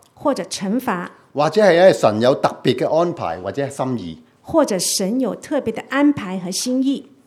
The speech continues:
Speaker 2: 喺呢度呢，我哋见到呢，系一个家庭嘅纠纷。
Speaker 1: 在这里，我们看见的是一个家庭的纠纷。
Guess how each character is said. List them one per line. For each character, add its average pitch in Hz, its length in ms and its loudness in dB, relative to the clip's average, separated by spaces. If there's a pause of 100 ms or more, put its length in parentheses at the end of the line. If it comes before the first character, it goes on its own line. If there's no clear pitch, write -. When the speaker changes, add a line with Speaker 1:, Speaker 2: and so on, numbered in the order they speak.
(240)
Speaker 2:
喺 165 100 4
呢 247 120 4
度 175 180 6
呢， 180 240 10
我 156 80 4
哋 156 140 4
见 165 180 2
到 156 160 8
呢， 185 140 10
系 139 120 6
一 190 40 8
个 160 200 4
家 190 220 4
庭 107 180 -4
嘅 104 60 0
纠 104 240 -2
纷。 117 260 0 (380)
Speaker 1:
在 302 180 -2
这 349 220 2
里， 214 140 0
我 175 80 -4
们 196 160 -6
看 269 260 0
见 240 160 -2
的 202 100 -2
是 202 200 -4
一 202 100 -10
个 240 140 -4
家 302 320 0
庭 226 120 -4
的 220 120 -2
纠 247 200 -2
纷。 247 380 -4